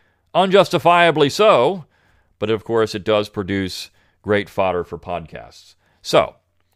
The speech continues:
Joe Biden is going, and you're gonna see this term a hundred days thrown around a lot here, Reese, here soon.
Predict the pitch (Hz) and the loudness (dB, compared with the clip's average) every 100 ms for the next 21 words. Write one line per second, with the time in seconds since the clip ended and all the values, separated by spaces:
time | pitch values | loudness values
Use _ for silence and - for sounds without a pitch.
0 | _ _ _ _ _ _ _ _ _ _ | _ _ _ _ _ _ _ _ _ _
1 | _ _ _ _ _ 131 175 170 156 147 | _ _ _ _ _ 4 6 6 4 2
2 | 143 147 123 113 95 127 131 127 120 131 | -2 -8 -4 -4 0 0 0 -2 -6 -6
3 | 131 139 131 147 - 180 160 160 147 117 | -8 -6 -2 -2 -4 -4 -4 -2 0 0
4 | 143 123 135 139 147 139 135 135 135 123 | -2 0 -2 0 -2 0 0 0 0 0
5 | 135 131 139 - 113 113 147 147 | -2 -4 -4 -6 -8 -4 -4 -4